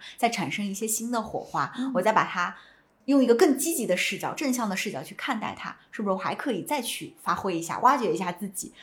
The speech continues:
Speaker 1: 我其实突然对自己有了一些新的期待吧，
Speaker 2: 嗯。
Speaker 1: 我觉得这是我拿到报告去看的一个最大的一个感受。嗯。
Speaker 2: 嗯。哎，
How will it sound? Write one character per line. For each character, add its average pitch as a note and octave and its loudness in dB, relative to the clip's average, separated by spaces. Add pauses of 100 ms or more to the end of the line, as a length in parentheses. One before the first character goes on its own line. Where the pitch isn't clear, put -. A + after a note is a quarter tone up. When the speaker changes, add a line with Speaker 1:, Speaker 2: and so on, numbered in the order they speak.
(120)
Speaker 1:
我 G3 2
其 G3+ 0
实 A#3+ -2
突 A#3 -6
然 F#3+ 6
对 G3+ 0
自 G3 -10
己 E3+ -6
有 C#3+ -2
了 - -6
一 E3 -6
些 F3 -6
新 A3+ -4
的 G#3+ -6
期 G#3+ -6
待 A#3 0
吧， A#3 -6
Speaker 2:
嗯。 - -20
Speaker 1:
我 E3+ -8
觉 F3+ -4
得 F#3 -4
这 C4 -4
是 C4 0
我 F3 4
拿 C#3+ -2
到 D#3+ 4
报 E3 2
告 D3+ 0
去 D3+ -12
看 E3+ -6
的 D#3+ -6
一 G#2+ -10
个 - -6 (340)
最 D4+ -2
大 D#3+ 2
的 D#3 -4
一 E3+ -2
个 F3 -4
感 - -10
受。 - -6 (300)
嗯。 F3+ -2
Speaker 2:
嗯。 D#3 -6 (460)
哎， C#4 -8